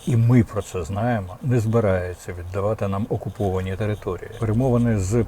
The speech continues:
Путіним, який не визнає факту нашого існування, не визнає легітимності нашого президента, не визнає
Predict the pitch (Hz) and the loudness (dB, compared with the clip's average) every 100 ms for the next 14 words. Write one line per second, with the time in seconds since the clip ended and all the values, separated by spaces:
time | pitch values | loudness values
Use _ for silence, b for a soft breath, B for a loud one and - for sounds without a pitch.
0 | - 147 147 113 104 101 92 - 127 - | 0 -2 0 0 0 -2 -4 -2 -2 -2
1 | 117 113 107 101 98 101 104 123 - 110 | 0 2 2 2 0 0 2 0 2 0
2 | 107 - 98 98 - 98 98 95 - 110 | 0 -2 -2 -2 -2 -2 -2 -4 -4 -2
3 | 87 82 98 101 113 - 107 107 92 113 | -2 -6 -12 -14 -14 -6 -2 -2 0 0
4 | 117 117 104 113 110 120 95 87 - - | 2 2 4 4 2 2 0 -2 -8 -8
5 | 90 90 - 95 87 98 110 92 110 120 | -8 -8 -6 -4 -2 -2 -2 -4 -2 -4
6 | - 160 B B B B B 110 117 123 | -4 -8 B B B B B -2 2 0
7 | - - 110 98 104 101 113 120 | -2 -4 -2 0 0 0 0 0